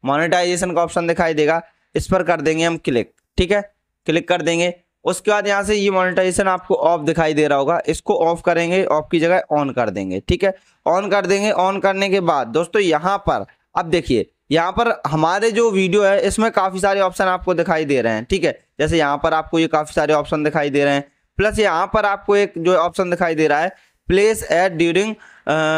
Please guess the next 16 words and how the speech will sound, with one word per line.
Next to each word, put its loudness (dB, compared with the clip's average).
video 0
mid 0
roll, 2
ठीक 0
है? -2
हो 2
सकता -2
है 0
ये 2
आपके 0
में -2
नीचे 0
ना 0
आ 0
रहा 0
हो -4